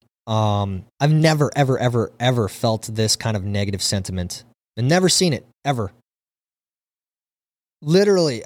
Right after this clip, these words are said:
almost everyone is screaming the sky is about to collapse. Uh, there is ulterior motive here by these institutions, BlackRock.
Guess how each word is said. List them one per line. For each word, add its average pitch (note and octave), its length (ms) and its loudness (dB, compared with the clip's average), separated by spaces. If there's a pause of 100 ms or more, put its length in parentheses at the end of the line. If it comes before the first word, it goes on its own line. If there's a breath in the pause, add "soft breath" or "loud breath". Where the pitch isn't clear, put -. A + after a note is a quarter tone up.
almost E3+ 380 0
everyone E3 520 2
is A#2+ 140 -4
screaming C#3+ 460 -2
the A#2 60 -6
sky C3+ 360 0
is C3 140 0
about A#2+ 240 0
to A2+ 80 -8
collapse. G2+ 640 -2 (680)
Uh, C3+ 300 0
there F3 260 2
is A#3 180 2
ulterior F3+ 440 2
motive E3+ 300 2
here C#3+ 120 2
by C3 320 2
these C3 300 0
institutions, B2 560 -2
BlackRock. A#2+ 560 0